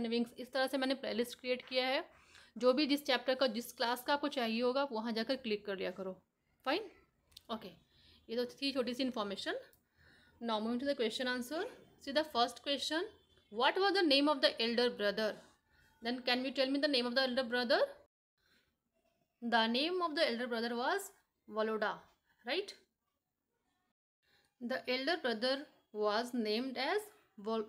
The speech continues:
Voloda. It will be W O. Okay, यहाँ मैंने by mistake A लिख दिया है, but here it will be W O L O D A, Voloda. All right. Okay, now moving to the next question. What did the narrator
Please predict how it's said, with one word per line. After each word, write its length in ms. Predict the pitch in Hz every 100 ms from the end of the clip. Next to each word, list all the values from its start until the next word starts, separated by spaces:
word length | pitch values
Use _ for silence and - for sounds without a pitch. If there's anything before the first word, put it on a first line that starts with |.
| 220
Voloda. 400 | 262 262 233 175 -
It 160 | 240 269
will 100 | 254
be 20 | 269 220
W 280 | 226 285 -
O. 140 | 226 226 170 - - 226
Okay, 180 | - 226 185
यहाँ 140 | 220 247
मैंने 160 | 262 233
by 60 | 208
mistake 300 | 214 247 247 - -
A 180 | 220 233
लिख 140 | 240
दिया 140 | 233 247
है, 100 | 403 - - - -
but 240 | 220 220
here 80 | 226 233
it 100 | 247
will 100 | 247
be 80 | 359 - 208 208
W 300 | 208 233 240 -
O 140 | 214 269 - 233
L 140 | 302 -
O 100 | 226 247
D 220 | 196 214 202
A, 60 | 185
Voloda. 380 | 202 208 196 170 - _ _
All 180 | 226 294
right. 220 | 285 180 - _ _ _ _ _ _ _ _ 208
Okay, 180 | 208 180 175 _ _ -
now 140 | 214
moving 160 | 220 254
to 60 | 294
the 60 | 247
next 200 | 214 220 240
question. 440 | 233 226 302 539 - _ _ _ _ _ _ _ _ _ _ _ _ _ _ _ _ _ _ _ _ 226
What 240 | 247 349
did 140 | 392
the 100 | 403
narrator 400 | 339 240 240 285